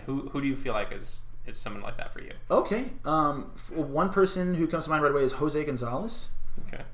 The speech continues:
Speaker 2: He is an instructor and a central figure at the Torch Theater. He is a beautiful human being, wonderful soul, and, uh, I've always kind of,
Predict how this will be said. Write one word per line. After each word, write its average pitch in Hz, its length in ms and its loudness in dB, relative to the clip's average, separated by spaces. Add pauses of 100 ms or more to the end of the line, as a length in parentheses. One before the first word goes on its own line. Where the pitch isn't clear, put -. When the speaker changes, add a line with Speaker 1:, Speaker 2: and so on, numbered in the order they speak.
Speaker 2:
He 131 160 -2
is 127 120 2
an 127 60 -2
instructor 123 520 -2
and 123 80 0
a - 20 -2
central 123 320 -4
figure 123 580 -2
at 117 200 -6
the - 80 -8
Torch 127 500 -4 (240)
Theater. 147 460 -2 (420)
He 131 220 2
is 123 260 4
a 120 400 0
beautiful 175 400 6
human 131 240 2
being, 117 400 -2 (640)
wonderful 165 400 4
soul, 127 560 0 (800)
and, 147 300 0
uh, 120 340 6 (380)
I've 143 160 2
always 240 200 6
kind 220 280 2
of, 151 340 2